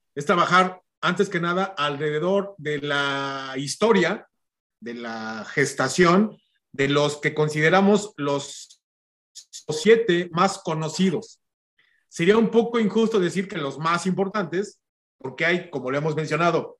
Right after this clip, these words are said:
cantidad de tarots, pero sí hay unos innegables que vamos a decir, por lo menos son los clásicos, son los recurrentes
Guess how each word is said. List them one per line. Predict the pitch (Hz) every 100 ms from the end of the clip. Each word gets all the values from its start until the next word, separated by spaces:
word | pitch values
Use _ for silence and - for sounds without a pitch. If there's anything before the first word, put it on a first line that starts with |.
| _ -
cantidad | 139 139 120 - 127 143 147 123 - -
de | 135 131 127 123 123 123 123 117
tarots, | 160 156 180 - _ _ _ _
pero | 151 165
sí | 160 226 269
hay | 226
unos | 240 226 185
innegables | 156 143 160 175 202
que | -
vamos | 156 190 185
a | 147
decir, | 139 170 -
por | 151
lo | 156
menos | 175 254 214
son | 190 175
los | 147
clásicos, | 175 190 196 - 214 208 - _ _ _
son | - 185 226 220
los | 156 135
recurrentes | 143 185 208 208 202 202 202 _